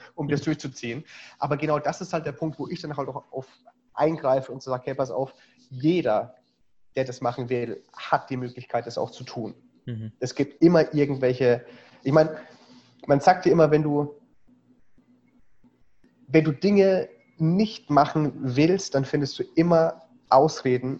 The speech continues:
Speaker 1: sie nicht zu tun.
Speaker 2: Mhm.
Speaker 1: Aber genauso ist es andersrum, wenn du wirklich etwas durchziehen willst, es wird sich immer ein Weg finden. Vielleicht nicht immer gleich, vielleicht nicht immer gleich um die nächste Ecke, aber es wird sich immer ein Weg diesbezüglich finden.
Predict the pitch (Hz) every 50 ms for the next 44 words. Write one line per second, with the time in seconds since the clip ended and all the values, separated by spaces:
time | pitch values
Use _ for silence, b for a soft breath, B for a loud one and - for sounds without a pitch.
0 | _ - - - - 135 131 127 - - 127 - - 139 127 92 - - _ _
1 | _ _ _ _ _ _ _ - 123 113 104 123 120 - 117 131 127 135 131 135
2 | 143 160 160 - 147 - - 135 - - 143 160 156 147 - - 143 131 131 131
3 | 139 139 131 123 151 165 165 165 147 131 147 127 - 131 123 - 143 135 135 -
4 | - 127 120 127 135 131 - - - 120 123 - 135 135 - - 135 127 - -
5 | - 143 147 139 131 - 127 123 117 123 117 117 - - 135 117 113 - - -
6 | - - - _ _ _ - - 156 160 - - - 196 147 175 170 151 131 -
7 | 143 127 151 277 277 - - 185 156 147 170 165 - - 170 - 165 165 165 165
8 | - - - 143 160 - 160 156 151 147 139 - - - - - 143 - - 139
9 | 165 170 B B B B B B 127 131 - - 151 - - 139 - - 156 156
10 | 151 - - 135 131 135 135 - 139 131 - - 123 - - 127 - 123 - -
11 | 113 104 - - 117 117